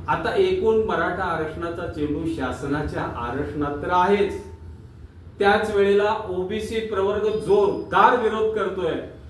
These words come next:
एक महिन्याच्या आत ते निर्णय घेणार होते या नव्या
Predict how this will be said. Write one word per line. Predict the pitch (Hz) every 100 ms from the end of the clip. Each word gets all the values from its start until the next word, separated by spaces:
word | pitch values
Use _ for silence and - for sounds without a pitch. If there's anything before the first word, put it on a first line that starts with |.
| - - - - - - - -
एक | 233 254 226
महिन्याच्या | 202 214 233 233 247
आत | 208 220 226 240
ते | 233
निर्णय | 220 214 233 226
घेणार | 190 214 220
होते | 214 226 214 - - - -
या | 170 226 220
नव्या | 185 185 220 240